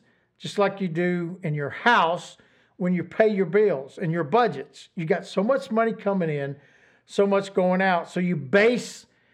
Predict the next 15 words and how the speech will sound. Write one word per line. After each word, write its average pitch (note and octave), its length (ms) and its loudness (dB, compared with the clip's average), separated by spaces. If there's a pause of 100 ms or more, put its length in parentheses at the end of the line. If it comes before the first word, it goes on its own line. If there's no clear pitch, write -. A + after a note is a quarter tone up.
(160)
your G3 260 4
life G#3 560 2 (280)
on G#3 580 6
your F#3 240 2
budget D#3 560 2 (1800)
and E3+ 180 -2
stay A3 420 2
within G#3+ 420 2
your G3+ 160 2
means. A3 560 -2 (1300)
Emotion G#3 760 2
doesn't A3+ 440 2
drive G3 520 2
your E3+ 140 2
budget. C3+ 460 -2